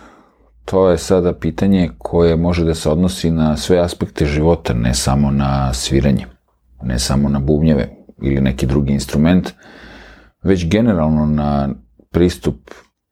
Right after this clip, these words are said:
životu i, i našu spremnost u stvari da određene stvari menjamo ili da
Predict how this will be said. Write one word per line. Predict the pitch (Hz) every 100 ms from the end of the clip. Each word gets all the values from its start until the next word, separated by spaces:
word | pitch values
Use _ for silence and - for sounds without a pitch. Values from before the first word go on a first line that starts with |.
| _ _ _ _ _
životu | 78 80 80 80 - 85 82
i, | 80 80 78 69 _ _
i | 73 76 - - -
našu | 78 - -
spremnost | - - 82 85 80 - 73
u |
stvari | - - 78 78
da | 67 76 76 67
određene | - 69 73 73 76 76
stvari | - 78 76 76
menjamo | 73 76 82 90 92 92 -
ili | - 71
da | 65 67 60